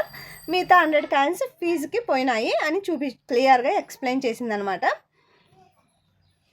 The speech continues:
మీరు అడ్రస్ కరెక్ట్గా ఇవ్వండి, అలాగైతే కరెక్ట్గా రిసీవ్ అవుతుందన్నమాట.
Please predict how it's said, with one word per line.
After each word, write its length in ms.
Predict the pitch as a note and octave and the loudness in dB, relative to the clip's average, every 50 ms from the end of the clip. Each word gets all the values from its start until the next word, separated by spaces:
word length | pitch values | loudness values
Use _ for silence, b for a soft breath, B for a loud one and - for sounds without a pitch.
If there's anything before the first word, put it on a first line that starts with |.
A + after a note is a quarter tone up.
| _ _ _ _ _ _ _ _ _ _ _ _ _ _ _ _ B B B B B B B B B B _ _ _ _ _ _ | _ _ _ _ _ _ _ _ _ _ _ _ _ _ _ _ B B B B B B B B B B _ _ _ _ _ _
మీరు 240 | C#4 D#4 F4 F#4 G4+ | -2 0 2 4 4
అడ్రస్ 380 | F#4 D#4 A#3+ A3+ C#4+ E4 E4+ - | 4 4 4 2 0 0 0 0
కరెక్ట్గా 440 | - E4+ C4 B3 - _ C#4 C#4 C#4 C#4+ | -2 -2 -2 -2 -4 _ -2 0 0 0
ఇవ్వండి, 360 | C#4 B3 A#3 A3+ A3 C4+ F#4 | 0 0 -2 -2 0 0 0
అలాగైతే 500 | F4 D4+ C#4 C4 B3+ B3+ B3+ - - D#4+ | 0 2 2 0 2 0 0 -2 -2 -2
కరెక్ట్గా 580 | - D#4+ A#3+ A3 - - _ _ C#4+ C4+ D4+ C#4 | 0 0 -2 -2 -4 -10 _ _ -4 -2 -2 0
రిసీవ్ 420 | A#3+ A#3+ A#3 - - C4+ C#4+ C4+ | -2 -4 -6 -4 -4 -2 0 0
అవుతుందన్నమాట. 680 | A#3+ A3+ A3 A3 A3+ G#3+ G#3+ G#3+ G#3+ G#3 G3 G3 G3 | 0 0 0 0 0 0 0 -2 -2 -2 -4 -2 -2